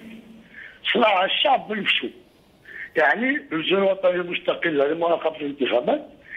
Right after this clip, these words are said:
اللي يكون الشعب هو اللي راضي عليها. أنا كنت اقترحت في البداية، اقترحت باش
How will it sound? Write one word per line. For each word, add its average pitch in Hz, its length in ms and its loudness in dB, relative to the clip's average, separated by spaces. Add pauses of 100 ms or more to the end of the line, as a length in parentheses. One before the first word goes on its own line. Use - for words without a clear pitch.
(420)
اللي 170 180 4
يكون 269 260 0
الشعب 254 460 2
هو 180 180 2
اللي 262 160 2
راضي 233 220 2
عليها. 151 340 -2 (840)
أنا 226 120 4
كنت 233 260 -4
اقترحت - 560 2
في - 60 -12
البداية، 117 640 0 (1000)
اقترحت 208 480 2
باش 165 360 0